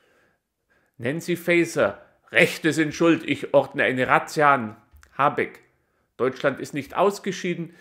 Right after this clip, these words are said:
wir sind nur nicht im Achtelfinale. Merkel, das muss sofort rückgängig gemacht werden. Gegen die SchiedsrichterInnen muss ermittelt werden. Scholz, ich kann mich nicht erinnern an gar nichts. Was war da heute?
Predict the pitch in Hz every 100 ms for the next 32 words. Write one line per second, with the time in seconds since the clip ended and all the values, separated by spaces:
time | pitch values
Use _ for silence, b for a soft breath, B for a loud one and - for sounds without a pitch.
0 | B B 135 131 131 117 151 220 208 180
1 | _ 170 175 - - 117 120 107 95 -
2 | 127 _ _ _ - 127 127 131 110 -
3 | 185 180 190 180 220 220 220 - - 220
4 | 226 _ - 170 160 156 139 127 - 113
5 | 113 B B B - 151 165 156 165 -
6 | 233 - 208 220 - 196 185 _ _ 185
7 | 185 - _ 214 240 220 - B B 131
8 | 156 - 147 180 185 - 104 - - _
9 | _ _ - - 139 123 - - _ -
10 | - 120 117 110 - 180 185 190 196 214
11 | 143 - 123 120 127 170 196 - - _
12 | 117 - 127 180 185 120 - - -